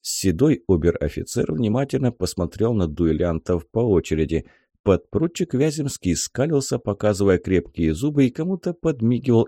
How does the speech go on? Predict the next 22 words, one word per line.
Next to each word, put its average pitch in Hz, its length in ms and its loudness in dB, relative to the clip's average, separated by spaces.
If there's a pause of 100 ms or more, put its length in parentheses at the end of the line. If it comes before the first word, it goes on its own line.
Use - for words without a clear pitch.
из - 200 -4
толпы, 104 560 0
окруживших 95 760 0
стол. - 560 0 (420)
Поручик - 480 0
Суздалев 156 580 -4
оставался 85 640 -2
холоден 87 640 0 (240)
и 92 80 2
строго 143 480 -2
смотрел 95 640 -2
прямо 85 300 0
перед 73 340 -4
собой 117 520 -2 (160)
в 92 200 0
улыбающееся 85 960 0
лицо 78 480 -2
гвардейца. 85 880 -2 (800)
Обер-офицер 95 800 2
вздохнул 78 640 -2
и 110 60 2
сказал: 69 500 -4